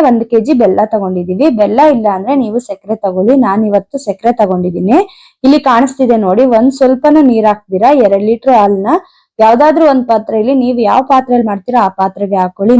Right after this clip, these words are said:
ನೀರ್ ಮಾತ್ರ ಯಾವ್ದೇ ಕಾರಣಕ್ಕೂ ಯೂಸ್ ಮಾಡ್ಬೇಡಿ. ನೀರ್ ಯೂಸ್ ಮಾಡಿದ್ರೆ ಗಿಣ್ಣು ಚೆನ್ನಾಗ್ ಬರಲ್ಲ, ಒಡ್ದೋಗಿರುತ್ತೆ ಅಲ್ಲಿ ಅಲ್ಲಿ. ಅದ್ರಿಂದ ಇವಾಗ್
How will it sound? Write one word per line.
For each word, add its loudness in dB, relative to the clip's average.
ನೀರ್ 2
ಮಾತ್ರ -2
ಯಾವ್ದೇ -2
ಕಾರಣಕ್ಕೂ -4
ಯೂಸ್ -4
ಮಾಡ್ಬೇಡಿ. 0
ನೀರ್ 4
ಯೂಸ್ 2
ಮಾಡಿದ್ರೆ 0
ಗಿಣ್ಣು -2
ಚೆನ್ನಾಗ್ -4
ಬರಲ್ಲ, 0
ಒಡ್ದೋಗಿರುತ್ತೆ -2
ಅಲ್ಲಿ -2
ಅಲ್ಲಿ. -2
ಅದ್ರಿಂದ -6
ಇವಾಗ್ 2